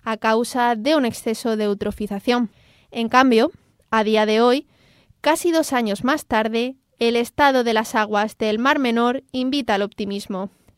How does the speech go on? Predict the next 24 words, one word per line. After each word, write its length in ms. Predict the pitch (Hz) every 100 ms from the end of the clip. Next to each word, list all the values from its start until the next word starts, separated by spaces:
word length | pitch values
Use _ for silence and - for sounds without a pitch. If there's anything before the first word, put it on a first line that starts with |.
| _ _ _ _ _ _
La 180 | - 240
salud 300 | 240 214 220
de 140 | 208 240
las 200 | 233 233
lagunas 560 | 214 220 247 262 269 -
de 200 | 220 262
este 260 | 320 294
paraje, 540 | 247 202 208 - 254 269 _ - - _ -
tan 200 | 320 339
especial 540 | 294 240 226 220 196
por 160 | 202 208
ser 200 | - 226
la 120 | 220
laguna 340 | 208 214 220
salada 420 | 220 226 214 208 202
más 380 | 208 220 311
grande 320 | - 262 240 214
de 80 |
Europa 480 | 202 196 214 202 190 -
y 160 | 202
única 300 | 214 277 262
en 60 | 277
el 120 | 262
mundo, 460 | 220 226 226 226